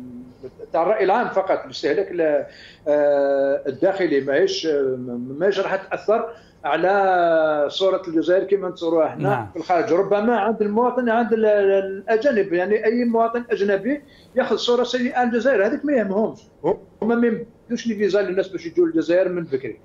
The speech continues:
Speaker 1: دونك، الجزائر ماهوش بلد، آه، تاع سواح اللي راهم يجيو السياح. اللي يهتموا ب-، بمثل هذه الاعتبارات ربما الدول اللي تجلب سوا-، سواح بزاف، اللي يحوسوا يجيبوا سيا-، سياح بزاف. حنا النظام صافي لونطون، م-،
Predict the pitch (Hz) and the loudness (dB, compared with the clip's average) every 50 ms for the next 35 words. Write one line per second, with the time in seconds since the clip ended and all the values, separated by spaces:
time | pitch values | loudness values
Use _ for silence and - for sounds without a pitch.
0 | - - - - - 180 190 190 - - - 170 156 143 180 - 196 208 185 160 | -20 -20 -10 -6 -2 -2 -2 -2 -4 -2 -2 0 0 2 0 0 0 2 2 2
1 | 180 196 196 - - 185 180 170 175 175 - - 151 147 147 139 131 135 156 147 | 2 2 0 0 0 0 0 2 2 0 0 0 2 2 2 2 0 -2 -2 -4
2 | 139 - - 175 156 147 147 151 160 147 - 147 147 151 143 147 147 151 143 123 | -4 -2 -2 0 0 2 2 2 2 0 -2 -4 -2 0 0 0 0 -2 -6 -6
3 | 131 151 151 135 - - - 147 147 156 143 - - - - - - - 190 196 | -2 -2 0 0 -2 -4 -6 -4 -2 -2 -2 -4 -8 -14 -20 -20 -20 -20 -8 -4
4 | 233 262 247 214 175 - - 220 220 220 220 220 214 - 180 175 165 - - - | 0 0 2 0 0 0 0 -2 0 2 2 2 2 0 -4 -8 -10 -12 -20 -20
5 | 151 147 160 196 240 196 196 185 196 214 208 220 202 190 202 214 233 196 180 - | -16 -10 -6 -4 -2 0 2 2 2 2 2 2 2 2 2 2 0 -2 -2 0
6 | 202 170 185 196 247 294 294 - - - - - - - _ _ _ 190 196 196 | 0 0 2 2 2 2 0 -2 -8 -18 -20 -20 -20 -20 _ _ _ -2 -2 0
7 | 175 202 202 226 277 269 - - 208 240 294 339 294 240 220 233 277 320 320 330 | 2 0 2 2 2 0 2 0 0 2 2 2 2 0 0 2 2 2 2 0
8 | - 254 240 247 262 240 - - - 240 247 262 262 208 - 233 254 285 - 190 | -2 -6 -4 -4 -6 -6 -8 -6 -6 -2 0 2 2 2 0 -2 -2 -4 -4 -4
9 | 180 165 131 143 156 156 156 156 160 175 175 175 170 165 165 - - 262 254 226 | -8 -4 -2 0 0 0 -2 -2 2 2 4 4 4 2 0 0 -2 -2 -2 -2
10 | - 233 220 220 220 214 208 214 208 - 214 208 202 185 - - 196 202 214 - | -2 -4 -4 -4 -4 -4 -4 -4 -4 -4 -2 0 0 0 0 -2 -2 -2 -2 -2
11 | - 151 131 135 135 - - - - - - - - - 220 269 339 349 339 302 | -4 -6 -4 -4 -4 -4 -4 -10 -20 -20 -20 -20 -10 -6 -2 0 0 0 0 0
12 | 277 262 269 254 277 311 320 311 285 254 233 208 - 240 220 - 247 220 233 262 | 0 2 2 2 2 0 0 0 -2 -4 -6 -6 -6 -6 -2 0 0 2 2 2
13 | 269 240 - 277 330 339 339 - - - _ _ 190 196 190 | 0 0 0 0 0 0 -2 -8 -14 -20 _ _ -14 -12 -12